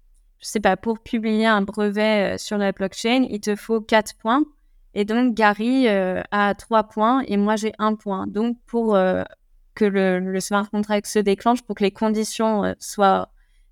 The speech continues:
euh, validées, il faut que nous deux approuvions, euh, euh, la, la transaction. Voilà. Donc ça, c'est, euh, c'est parmi les fonctionnalités, euh, différenciantes de Casper.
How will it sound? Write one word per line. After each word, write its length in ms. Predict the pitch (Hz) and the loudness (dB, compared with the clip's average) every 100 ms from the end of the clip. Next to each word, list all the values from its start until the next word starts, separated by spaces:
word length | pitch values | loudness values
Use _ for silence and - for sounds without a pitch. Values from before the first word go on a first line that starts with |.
| - | -4
euh, 600 | 202 180 175 180 185 156 - - - _ - | -2 0 -2 -4 -6 -8 -12 -20 -20 _ -6
validées, 500 | 190 202 196 196 247 | 2 2 2 2 2
il 100 | 233 | 2
faut 160 | - | -2
que 140 | 220 208 | -4 0
nous 260 | 202 220 | 0 0
deux 280 | 208 220 247 254 _ _ | 0 2 2 0 _ _
approuvions, 800 | - 208 - 214 208 208 233 220 | 0 0 -2 -4 0 2 2 2
euh, 280 | 185 180 180 - 208 _ _ _ _ | 0 -2 -6 -10 -12 _ _ _ _
euh, 280 | 196 185 - 214 - _ _ _ - | -4 -4 -6 -10 -14 _ _ _ -4
la, 180 | 196 185 | -2 2
la 160 | 202 | 2
transaction. 540 | 202 214 196 185 - 262 - | 0 -2 -2 -4 -6 -10 -4
Voilà. 240 | 185 - _ _ | -4 -4 _ _
Donc 100 | - | -10
ça, 200 | - 208 | -4 -4
c'est, 300 | - 208 185 | -2 -2 -2
euh, 120 | 127 - _ _ _ _ | -4 -10 _ _ _ _
c'est 340 | - - 202 196 | -10 0 0 0
parmi 440 | - 208 208 233 | 0 2 2 2
les 160 | 220 196 | 2 2
fonctionnalités, 1000 | - 196 - 196 190 185 - 208 208 | -2 -4 -2 -2 -2 -4 -4 0 2
euh, 160 | 180 175 | 0 -2
différenciantes 720 | 175 202 208 190 185 - 196 | -4 -4 -2 -2 -2 -4 -4
de 80 | 185 | -4
Casper. 320 | 165 170 - | -6 -10 -12